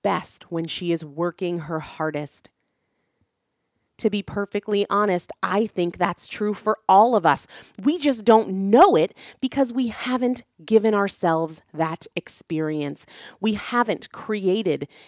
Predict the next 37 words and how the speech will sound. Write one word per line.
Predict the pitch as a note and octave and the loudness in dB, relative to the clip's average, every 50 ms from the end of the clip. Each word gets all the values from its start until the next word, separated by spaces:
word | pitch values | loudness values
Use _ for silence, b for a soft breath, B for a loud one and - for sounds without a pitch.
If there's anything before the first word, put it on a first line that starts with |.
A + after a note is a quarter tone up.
| B B | B B
an | G3 G3+ - _ - | -2 -2 -2 _ -2
uninterrupted | A#3+ C4 C#4+ D4 - - A#3+ A#3+ A#3+ - G#3+ G#3 F3+ F3 - - - F3 E3+ E3 | 0 0 0 0 0 0 -2 -2 -2 -4 -4 -4 -4 -4 -4 -4 -6 -4 -4 -4
string | - - - - A3 G#3+ G#3 F#3 E3 | -6 -8 -6 -2 -2 0 0 0 -2
of | D#3 D#3+ - | -4 -4 -2
days | - F#3+ F#3 G3 G3 F3+ | 0 0 0 0 0 0
or | F3+ E3 | -2 -2
weeks | D3+ D3+ F#3 G#3+ F#3 - - - B B B B | -2 -4 -6 -6 -6 -8 -10 -12 B B B B
where | B F#3+ G3 F#3+ | B -2 0 0
we | F3 F3 G3 F#3 | 0 -4 -8 -8
do | - - G3+ A3+ A#3+ A#3+ | -6 -4 -2 0 2 2
our | G3 F3+ | 2 2
best | E3 D3+ F#3+ F3+ E3+ - - - | 2 2 2 2 2 0 -4 -10
and | E3+ D#3 D#3+ | -8 -8 -8
take | - - G3+ G#3 - | -6 -4 -4 -2 -2
impeccable | G#3 F#3+ - G3 F3+ - F3+ D#3+ E3+ | -4 -4 -4 -6 -6 -6 -6 -8 -8
care | - - - F#3+ G#3 | -8 -6 -4 -4 -2
of | G#3+ F3+ | -2 -2
ourselves | D#3 D#3 - - D3+ D3 D#3 D3+ - | -2 -4 -4 -4 -2 -2 -4 -4 -6
without | F3+ E3+ E3+ E3+ E3+ | -4 -2 0 0 0
exception. | F3 - - - A3+ - - - D3 C#3 C#3 C#3+ - _ _ _ _ _ _ _ _ _ _ _ _ _ _ _ _ _ b b b b b b b | -2 -4 -4 -6 -6 -6 -6 -8 -10 -10 -10 -12 -16 _ _ _ _ _ _ _ _ _ _ _ _ _ _ _ _ _ b b b b b b b
We | G3+ B3+ B3+ | -4 -4 -4
don't | A#3+ G3+ B3 A#3+ A#3+ B3+ - G#3 | 0 4 4 4 4 4 2 2
know | G#3 G#3+ A3+ A#3+ A#3 F#3+ D3+ D3 C#3+ B B B B | 4 4 6 6 6 4 4 2 0 B B B B
how | - B3 B3 B3 B3+ | 0 2 4 4 4
amazing | A3+ G3+ G3 G3 G3 G3 B3 C4 B3+ G#3 G#3+ F#3+ F3+ | 2 2 0 0 0 2 2 0 0 0 0 -2 0
we | F3+ G#3 G#3 | -2 -2 -2
would | F#3 F#3+ F3 | -2 -4 -4
feel | - _ - B3 B3 B3 A3+ G3 F#3 | -6 _ -6 -4 0 0 0 0 0
if | F3+ - | -2 -4
we | - G3+ | -6 -10
brought | F3+ D3+ - F#3 G3+ G#3 A3+ A3 | -10 -8 -6 -2 -2 0 0 0
our | G3 F3+ | 0 -2
best | F3 D#3+ - G#3 A3+ A3+ - - - | -2 0 0 0 0 -2 -6 -8 -6
effort | - A3 A3 - F#3 E3 - - | -4 -4 -4 -2 -4 -4 -4 -6
consistently | - F#3+ F3+ E3 - - - F4 F4+ - - - A3 F3 - E3 E3 F3 - | -8 -10 -8 -8 -8 -8 -6 -6 -6 -6 -4 -4 -4 -4 -4 -4 -4 -4 -4
and | - G#3 G#3 G3 | -4 -4 -6 -6
stopped | - - - - A#3 G#3+ A3 A3+ - - | -8 -8 -6 -4 -2 -2 -2 -4 -6 -10